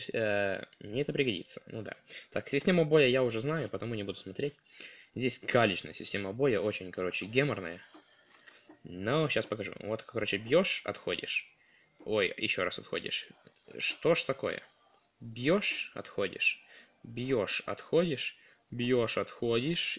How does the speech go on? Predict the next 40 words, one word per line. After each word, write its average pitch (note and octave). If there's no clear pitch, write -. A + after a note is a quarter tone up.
И A#2+
продолжаешь B2
в -
том B2+
же A#2+
духе, C#3+
пока A#2
зомбак A2+
не A2
упадет. F#2
Это A2+
очень G2+
долго, A#2+
очень G#2+
геморно. A#2
И G#2
тебя A2
могут G#2+
так G#2
убить. C3+
Меня G2+
так -
убивали G#2+
очень F#2+
много F#2+
раз, C#3
но G#2+
я A2
уже G#2+
как G2+
бы G2+
вроде G#2
бы G2+
приблатыкался. A#2
И B2
щас B2+
будем B2
делать A2
все, -
короче, G2+